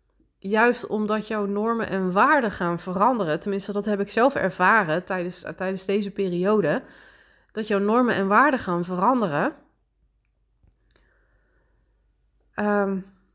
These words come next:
hè, doordat bijvoorbeeld gezondheid dus op nummer één komt te staan en dat, eh, weet ik veel, eh, vriendinnen in één keer een andere, andere positie krijgen, ja, die gaan stijgeren.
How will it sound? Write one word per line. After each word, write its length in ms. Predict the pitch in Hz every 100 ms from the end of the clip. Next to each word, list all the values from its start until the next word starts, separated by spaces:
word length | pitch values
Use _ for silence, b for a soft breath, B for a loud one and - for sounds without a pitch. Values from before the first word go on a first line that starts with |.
| _ _ -
hè, 180 | 214 233
doordat 380 | 202 202 202
bijvoorbeeld 340 | 202 190 185 190
gezondheid 520 | 202 214 220 208 190
dus 180 | 202 185
op 160 | -
nummer 240 | 202 196 -
één 220 | 208 214
komt 180 | 190 190
te 80 | 185
staan 460 | - 190 185 185
en 280 | - 180 185
dat, 320 | 185 180 - -
eh, 560 | 185 180 180 190 185 - 135
weet 140 | 160
ik 100 | 202
veel, 360 | - 202 202 120
eh, 260 | 190 196
vriendinnen 800 | 185 - 190 185 196 202 190 147
in 120 | 147 190
één 180 | 190
keer 400 | 190 185 185 180
een 160 | 185 190
andere, 580 | - 190 190 190 185 185 b b b b b
andere 340 | - 196 190 196
positie 540 | 196 175 247 247 196
krijgen, 320 | - 170 180
ja, 100 | 196
die 160 | 208 247
gaan 200 | 254 214
stijgeren. 760 | - 269 294 233 190 143 147